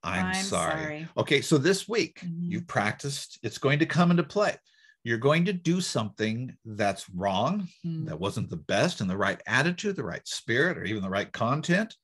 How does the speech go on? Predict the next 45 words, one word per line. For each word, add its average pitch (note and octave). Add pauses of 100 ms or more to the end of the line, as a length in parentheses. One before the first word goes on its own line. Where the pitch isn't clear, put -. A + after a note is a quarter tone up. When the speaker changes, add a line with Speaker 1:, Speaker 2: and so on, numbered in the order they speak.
(460)
Speaker 1:
And F#2+
you D3+
get E3+
the D#3
privilege F2+ (180)
of -
saying, E2+ (420)
Speaker 2:
Mm. F2
Speaker 1:
"I'm F2
Speaker 2:
That's -
Speaker 1:
sorry." -
Speaker 2:
good. D#3 (460)
Speaker 1:
Uh, F2+
anything C3+
else A#2
people -
should -
practice? -
Speaker 2:
That's E3+
so E3+
Speaker 1:
Anyone G2+
Speaker 2:
good. G#2
Speaker 1:
you G#2
wanna G2 (320)
give G#2
them? G#2
Is G#2
there F#2
anything A#2+
else? A#2 (280)
Maybe D3+
some E3+
of D#3+
you D3+
have C3+
your B2+
own C#3 (100)
thing, D#2
like, F2
there's -
some G#2+
regrets A2
this D#3+
week, E3+
Speaker 2:
Mm-hmm. F3